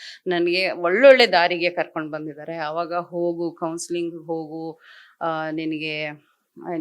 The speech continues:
ತುಂಬಾ ಅಗತ್ಯ ಇದೆ ಅಂತ ಹೇಳಿರೋ ನನ್ನ ಆಪ್ತ ಸ್ನೇಹಿತೆ ಸಿಂಧು ಇರ್ಬೋದು. ಇದರಿಂದ ಎಲ್ಲ ಹೊರಗಡೆ ಬಂದಾದ್ಮೇಲೆ ಒಂದ್ ಒಳ್ಳೆ ಜೀವನ ನಡ್ಸಕ್ಕೆ ಒಂದ್ ಗೈಡ್ ಆಗಿರೋ ಅರ್ಚನಾ ಇರ್ಬೋದು. ಈ ತರ ಸುಮಾರ್ ಜನ ಇದ್ದಾರೆ.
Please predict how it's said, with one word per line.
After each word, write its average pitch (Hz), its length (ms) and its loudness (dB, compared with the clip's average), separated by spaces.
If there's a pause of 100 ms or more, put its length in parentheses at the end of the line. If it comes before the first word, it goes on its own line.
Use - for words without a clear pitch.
(140)
ತುಂಬಾ 202 240 4
ಅಗತ್ಯ 185 580 4
ಇದೆ 165 180 -8
ಅಂತ 151 220 -10
ಹೇಳಿರೋ 160 560 -6
ನನ್ನ 156 300 -8
ಆಪ್ತ 175 400 -4
ಸ್ನೇಹಿತೆ 165 520 -6
ಸಿಂಧು 170 360 -8
ಇರ್ಬೋದು. 151 640 -10 (340)
ಇದರಿಂದ 214 320 0
ಎಲ್ಲ 196 280 6
ಹೊರಗಡೆ 196 440 6
ಬಂದಾದ್ಮೇಲೆ 165 1160 -6 (100)
ಒಂದ್ 202 160 -4
ಒಳ್ಳೆ 226 280 8
ಜೀವನ 214 400 -2
ನಡ್ಸಕ್ಕೆ 190 380 -2
ಒಂದ್ 185 220 -4
ಗೈಡ್ 175 320 0
ಆಗಿರೋ 170 300 4
ಅರ್ಚನಾ 165 440 -4
ಇರ್ಬೋದು. 156 600 -8
ಈ 160 40 -14
ತರ 180 200 -4
ಸುಮಾರ್ 208 520 2
ಜನ 220 160 0
ಇದ್ದಾರೆ. 165 680 -2